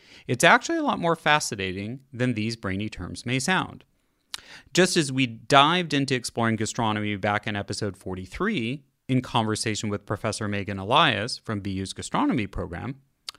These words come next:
which Julia helped found, we're diving back in with another culinary historian, Professor Jennifer Jensen Wallach from the University of North Texas. See, already not what you were expecting to hear.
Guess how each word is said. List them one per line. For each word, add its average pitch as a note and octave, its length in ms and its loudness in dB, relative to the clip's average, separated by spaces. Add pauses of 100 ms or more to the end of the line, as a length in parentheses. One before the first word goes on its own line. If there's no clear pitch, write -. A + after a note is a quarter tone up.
which C#3 260 0
Julia G2 320 -2
helped - 240 -10
found, C#3+ 460 0 (420)
we're D#3+ 80 4
diving A3+ 400 4
back D3+ 240 2
in A2 160 2
with A#2+ 140 -2
another E3 340 4
culinary F2 520 -4
historian, F2+ 600 -8 (260)
Professor C#3+ 600 0 (160)
Jennifer A2+ 320 -2
Jensen G#2 420 -4
Wallach F2 420 -4
from G#2 420 -4 (320)
the A3 100 2
University A2+ 480 2
of D3 100 -4
North F3+ 240 0
Texas. - 560 -2 (540)
See, C3 420 0 (100)
already A#2 540 2 (160)
not G#2 380 0
what G#2+ 120 -4
you F#2 120 -6
were F2+ 100 -8
expecting F2 460 -12
to A#2 80 -10
hear. C4 340 -6